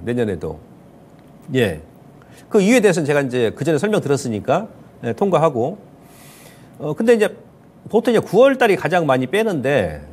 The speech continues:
예, 올해 같은 경우에 팔월 달에 빅테크가 조정이 제법 많이 나왔었잖아요. 애플 같은 경우도 한 십 퍼센트 넘게 빠졌었지 않습니까?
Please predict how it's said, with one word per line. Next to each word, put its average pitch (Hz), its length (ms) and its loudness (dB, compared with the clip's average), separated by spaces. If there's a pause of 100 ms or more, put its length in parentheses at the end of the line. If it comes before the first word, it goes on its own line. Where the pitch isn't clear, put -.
(480)
예, 123 220 -2
올해 180 240 4
같은 226 200 4
경우에 160 60 -2
팔월 294 380 -2
달에 220 180 2
빅테크가 196 380 -2
조정이 151 320 -4
제법 151 260 0
많이 - 200 -4
나왔었잖아요. 110 760 -4
애플 120 220 0
같은 139 160 -2
경우도 110 200 -2
한 101 80 0
십 - 180 -12
퍼센트 185 300 -2
넘게 107 220 -4
빠졌었지 139 380 -4
않습니까? 85 560 -8